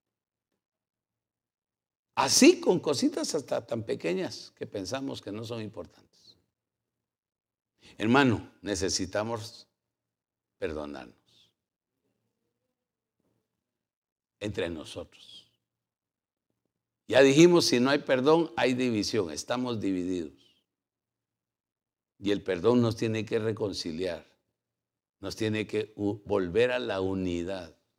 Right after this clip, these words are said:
del cuerpo. Una casa dividida contra sí mismo no puede prosperar.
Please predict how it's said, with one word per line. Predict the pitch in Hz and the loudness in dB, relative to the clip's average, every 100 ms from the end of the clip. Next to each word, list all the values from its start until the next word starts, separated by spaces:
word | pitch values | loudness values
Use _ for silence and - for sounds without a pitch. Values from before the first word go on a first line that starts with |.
| _ _ _ _ _ _ _ | _ _ _ _ _ _ _
del | 92 85 73 | -6 -6 -2
cuerpo. | 107 92 - - _ _ _ _ _ _ _ _ _ _ _ _ _ _ _ _ _ _ _ _ _ _ _ _ _ _ _ | 0 0 -2 -20 _ _ _ _ _ _ _ _ _ _ _ _ _ _ _ _ _ _ _ _ _ _ _ _ _ _ _
Una | 113 131 127 | 2 4 6
casa | 147 147 143 | 6 8 6
dividida | 117 113 107 113 139 170 160 | 6 4 4 4 6 6 4
contra | 135 110 107 | 0 -4 -4
sí | 98 135 | -2 -2
mismo | 135 170 214 214 202 _ _ _ - | 2 2 0 -4 -8 _ _ _ -10
no | 98 110 | -6 -4
puede | 117 123 123 | 2 2 2
prosperar. | 120 107 87 - 85 78 71 | -2 -6 -6 -10 -8 -8 -10